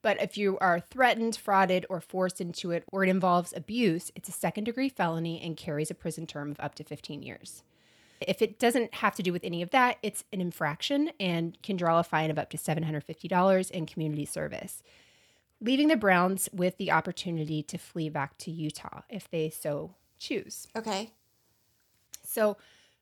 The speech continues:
Speaker 1: as I said earlier, I've done the math, and I have now watched at least one hundred and seventy-six hours of Sister Wives, Rebecca.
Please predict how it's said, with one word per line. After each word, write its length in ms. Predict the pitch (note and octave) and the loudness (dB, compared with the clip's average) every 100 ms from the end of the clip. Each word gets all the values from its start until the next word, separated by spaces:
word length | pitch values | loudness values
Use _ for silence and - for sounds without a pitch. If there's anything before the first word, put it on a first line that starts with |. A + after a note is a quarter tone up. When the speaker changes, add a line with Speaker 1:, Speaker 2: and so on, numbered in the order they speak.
| _ _ _ _ _ _ - | _ _ _ _ _ _ 0
Speaker 1:
as 160 | D4+ E4 | 2 4
I 60 | |
said 160 | E4+ D#4+ | 2 2
earlier, 300 | G3 F3 E3 | 2 2 4
I've 120 | G#3 | 4
done 140 | F#3 B3 | 4 4
the 80 | A#3+ | 4
math, 400 | C3+ D3 - - _ _ - | 2 -4 -10 -18 _ _ -2
and 400 | F3 F3 E3+ E3 | 0 2 2 2
I 160 | F#3+ G3 | 4 6
have 180 | A3 A3+ | 6 4
now 200 | A3 G3+ | 4 4
watched 360 | F#3 E3+ F3 - | 4 2 2 -6
at 160 | G3+ | -6
least 380 | G3+ G#3 F3 - - - | -2 -2 -4 -8 -18 -12
one 140 | F3 | -10
hundred 420 | E3 F#3+ F3+ G3 | -8 -6 -2 0
and 160 | G3+ F3+ | 0 2
seventy-six 560 | E3+ D#3+ E3+ - D#3+ - | 2 2 0 0 -4 0
hours 380 | D#3+ D3+ D3+ | 2 4 2
of 120 | - - | -4 -8
Sister 400 | - E3+ - D#3 | -6 -6 -6 -6
Wives, 280 | C#3 - | -6 -6
Rebecca. 460 | F3 D#3+ - D3 F#3 | -8 -8 -8 -10 -12